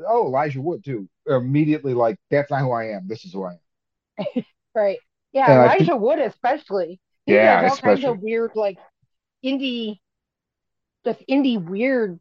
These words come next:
Speaker 2: stuff.
Speaker 1: Yeah,
Speaker 2: Um,
Speaker 1: that, that first moment when I saw the Maniac remake, and I was like, "Wait, what?"
Speaker 2: I love that remake.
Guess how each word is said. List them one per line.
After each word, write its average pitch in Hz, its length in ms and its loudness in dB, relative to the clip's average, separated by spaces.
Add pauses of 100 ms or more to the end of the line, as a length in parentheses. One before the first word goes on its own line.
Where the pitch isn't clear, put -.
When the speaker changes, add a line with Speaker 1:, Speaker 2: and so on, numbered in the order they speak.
(160)
Speaker 2:
stuff. 226 340 -2 (1000)
Speaker 1:
Yeah, 147 160 8
Speaker 2:
Um, 143 60 4
Speaker 1:
that, 160 180 4 (340)
that 143 320 2
first 170 320 2 (360)
moment 135 440 2
when 123 160 0
I 117 120 2
saw 120 260 0
the 113 80 -2
Maniac 107 640 -6
remake, 98 380 -4
and 101 100 -4
I - 20 0
was 98 180 -4
like, 95 220 -4 (1200)
"Wait, 214 260 0 (120)
what?" 190 340 2 (2000)
Speaker 2:
I 202 140 4
love 185 440 2
that 165 220 0
remake. 160 400 -12